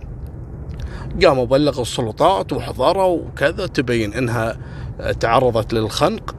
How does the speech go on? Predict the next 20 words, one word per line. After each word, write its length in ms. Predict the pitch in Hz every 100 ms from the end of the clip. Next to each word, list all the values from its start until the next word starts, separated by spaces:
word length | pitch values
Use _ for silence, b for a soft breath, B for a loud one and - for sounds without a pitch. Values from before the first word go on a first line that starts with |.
| - B B B -
وإن 360 | 127 170 143
في 240 | 113 156 165
دمها 640 | 160 170 147 156 165 151
مادة 680 | 120 123 151 147 123 135 143
مخدرة 580 | 151 135 151 131 117 123
اللي 220 | 214 151
هي 40 |
مادة 340 | 135 139 151 143
المنومة 640 | 139 123 123 131 151 147
اللي 200 | 143 120
عطاها 500 | 92 - 139 147 147
أخوها. 360 | - 98 87 - - - - - - - - - - - - - - - -
قالوا: 300 | 185 285 233
"أكيد 340 | 233 - 339 160
هذا 180 | 165
وسيم"، 420 | 143 135 117 110 95
لأن 360 | 101 123 170 151
سابقا 640 | - 147 170 202 165 208 B B B B B -
كان 220 | 143 175
يهددها 680 | 151 175 202 247 131 107